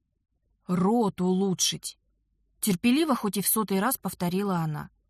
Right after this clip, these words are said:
Говорила же, каждый второй альфа является сыном альфы. А кому же не хочется иметь в роду собственного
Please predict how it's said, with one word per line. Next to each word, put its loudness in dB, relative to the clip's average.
Говорила 2
же, -10
каждый 4
второй 2
альфа 2
является 0
сыном 0
альфы. 0
А -2
кому 6
же 2
не 8
хочется -2
иметь 2
в 2
роду 2
собственного 0